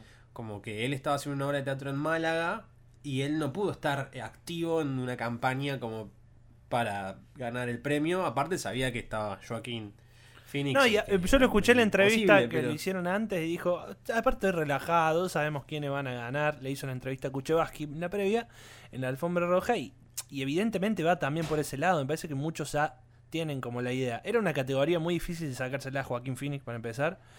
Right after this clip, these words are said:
Speaker 2: Eh, me parece que en la categoría de mejor actriz, yo no me voy a meter mucho en eso, porque no vi Judy.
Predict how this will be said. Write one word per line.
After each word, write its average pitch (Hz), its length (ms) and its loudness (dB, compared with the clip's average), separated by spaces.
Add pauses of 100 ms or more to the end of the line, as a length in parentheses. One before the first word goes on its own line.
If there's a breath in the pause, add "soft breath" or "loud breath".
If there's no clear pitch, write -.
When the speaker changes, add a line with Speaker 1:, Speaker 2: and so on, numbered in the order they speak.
(420 loud breath)
Speaker 2:
Eh, 147 540 4 (640)
me 160 200 2
parece 240 340 6
que 170 160 -4 (120)
en 147 100 -2
la 147 100 0
categoría 151 460 4
de 156 80 4
mejor 147 320 2
actriz, 160 440 0
yo 156 160 -6
no 190 80 -2
me 151 60 -2
voy 151 120 0
a 143 40 -2
meter 135 320 -2
mucho 143 320 -2
en 139 80 -2
eso, 170 240 0
porque 131 160 -2
no 156 140 -2
vi 160 160 0
Judy. 151 380 2